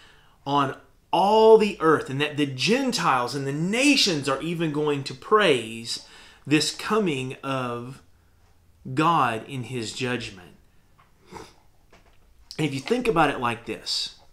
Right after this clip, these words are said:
uh, think about it like the Old West. Out in the Old West,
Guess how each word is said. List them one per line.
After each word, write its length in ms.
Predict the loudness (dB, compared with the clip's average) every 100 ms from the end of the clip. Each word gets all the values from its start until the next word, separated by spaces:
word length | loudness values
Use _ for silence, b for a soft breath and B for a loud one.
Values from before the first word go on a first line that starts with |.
| -14
uh, 160 | -12 -6
think 180 | -6
about 200 | -2 -2
it 60 | 0
like 200 | 0 -2
the 100 | -6
Old 300 | 0 2 0
West. 640 | -2 -6 -6 -6 -6 -8 -20 -20 _ -20 -20 -20 b b b b b b b
Out 220 | 4 4 4
in 60 |
the 140 | 4 6
Old 260 | 6 4
West, 600 | 2 0 0 -2 -4 -6